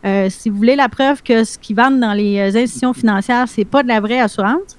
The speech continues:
c'est que si vous cherchez le nom de la personne qui vous a parlé de ce produit-là, euh, sur le registre de l'A M F,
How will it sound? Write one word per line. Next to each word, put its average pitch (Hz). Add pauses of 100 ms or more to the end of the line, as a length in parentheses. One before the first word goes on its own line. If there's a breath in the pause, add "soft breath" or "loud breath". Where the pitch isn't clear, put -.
(420 loud breath)
c'est -
que -
si -
vous 269
cherchez -
le 311
nom 262
de 277
la 233
personne 262
qui -
vous 202
a 208
parlé 208
de 233
ce -
produit-là, 214 (180)
euh, 202
sur 320
le 285
registre 247
de 262
l'A 202
M 208
F, 285